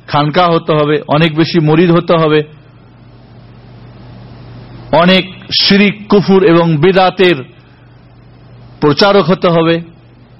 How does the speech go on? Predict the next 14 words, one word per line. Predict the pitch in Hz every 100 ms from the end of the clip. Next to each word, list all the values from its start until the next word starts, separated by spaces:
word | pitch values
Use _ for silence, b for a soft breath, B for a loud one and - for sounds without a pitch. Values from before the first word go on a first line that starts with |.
| - -
অনেক | 160 196 190 -
ইলমে | 175 190 180 180
গায়ব | 180 180 180
এবং | 180 170 -
কারামতের | 180 185 185 180 180 151
মুকাশ-, | 147 156 190 - -
কাশ-, | - 160 - -
কাশেফ, | 160 170 170 185 175 - B B B B B
কাশফ | 202 208 - -
ও | 170
ইলহামের | 170 190 185 196 190 170
দাবিদার | 160 170 185 185
হতে | 175 180
হবে। | 180 175 175